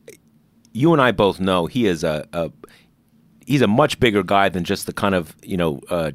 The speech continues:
Trump's punk lawyer who went on T V in twenty sixteen. But the essential consultants thing shows that on the one hand,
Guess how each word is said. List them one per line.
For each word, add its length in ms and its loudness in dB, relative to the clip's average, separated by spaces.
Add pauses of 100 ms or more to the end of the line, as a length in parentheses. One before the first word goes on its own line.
Trump's 380 -2
punk 340 -2
lawyer 380 2
who 80 0
went 180 0
on 160 -2
T 220 -8
V 260 0
in 80 -2
twenty 260 -2
sixteen. 640 -4 (680)
But 180 0 (260)
the 180 -2
essential 460 -2
consultants 800 -2
thing 380 -4
shows 560 2
that 320 -2 (540)
on 100 0
the 80 2
one 320 2
hand, 640 0